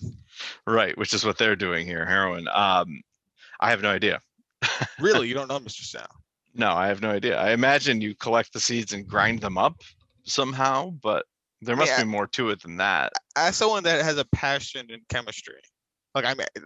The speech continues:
Speaker 2: you, speaking for you, right?
Speaker 1: Okay,
Speaker 2: Have you
Speaker 1: sure.
Speaker 2: ever, have you ever explored how to make any sort of illicit substances? For example, Breaking Bad came out, and obviously, right, the world's like, well,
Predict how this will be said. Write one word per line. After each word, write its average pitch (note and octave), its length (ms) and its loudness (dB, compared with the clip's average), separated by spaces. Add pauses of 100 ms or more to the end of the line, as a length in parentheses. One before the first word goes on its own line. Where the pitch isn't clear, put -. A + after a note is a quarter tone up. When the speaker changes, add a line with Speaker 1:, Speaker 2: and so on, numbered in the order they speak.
(160)
Speaker 2:
you, C3+ 240 -8
speaking - 380 -8
for - 140 -12
you, G#2 220 -8 (300)
right? G2 320 -10 (100)
Speaker 1:
Okay, F#2+ 360 -4 (220)
Speaker 2:
Have - 180 2
you D3+ 60 2
Speaker 1:
sure. D#3+ 80 -2 (100)
Speaker 2:
ever, - 40 -2
have C#3 120 0
you D3+ 80 4
ever C#3+ 100 0
explored C3+ 540 -2
how C#3+ 120 0
to B2+ 100 -4
make B2 280 -6
any B2 140 -6
sort A#2+ 180 -6
of A#2 240 -4
illicit B2+ 280 -4
substances? C3 580 -8
For F#3+ 120 0
example, D#3 320 -2
Breaking C3+ 340 -4
Bad C#3+ 300 0 (200)
came - 200 -8
out, C#2 240 -16
and A#2+ 100 -8
obviously, C#3+ 460 -2 (160)
right, G#2+ 220 -10 (160)
the C3 100 -4
world's C#3 360 0
like, C#3 120 -2
well, B2+ 240 -2